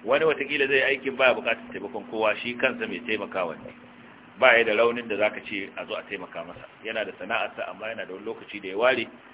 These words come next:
yakan zo ya share masallaci ko ya goge-goge da sauransu. Akwai kuma wanda watakila yana cikin buƙata.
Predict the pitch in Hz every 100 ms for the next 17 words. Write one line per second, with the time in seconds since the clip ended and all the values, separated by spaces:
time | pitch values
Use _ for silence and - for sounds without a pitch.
0 | - - 107 110 104 110 104 113 120 104
1 | - 117 120 117 123 - 113 110 101 92
2 | 107 101 107 95 85 87 85 - - -
3 | - - - - - - - - - -
4 | - - 95 135 147 151 156 156 117 113
5 | 120 143 127 131 110 - 113 110 101 95
6 | 98